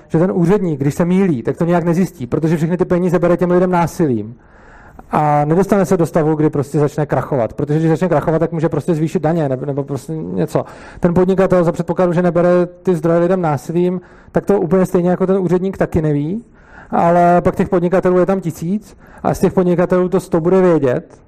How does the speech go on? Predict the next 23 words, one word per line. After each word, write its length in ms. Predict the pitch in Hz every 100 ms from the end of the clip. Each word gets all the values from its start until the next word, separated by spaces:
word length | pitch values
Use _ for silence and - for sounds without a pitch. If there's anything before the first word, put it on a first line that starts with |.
| -
a 160 | - 151
ty 80 | 151
se 80 |
poznají 300 | 160 156 160
podle 200 | 156 160
toho, 160 | 156 151
že 80 | 156
vydělávají, 640 | 143 139 131 127 135 180 - - - -
a 60 | 143
devět 240 | 147 156
set 120 | 165
to 100 | 160
vědět 220 | 160 160 151
nebude, 300 | 139 139 127
nebo 120 | 123
jakýkoliv 360 | 123 131 120
jiný 160 | 127 131
počet, 240 | 131 135
to 80 | 123
jsem 120 | 123
si 100 | 120
teď 120 | 123 120
vymyslel, 480 | 123 127 143 139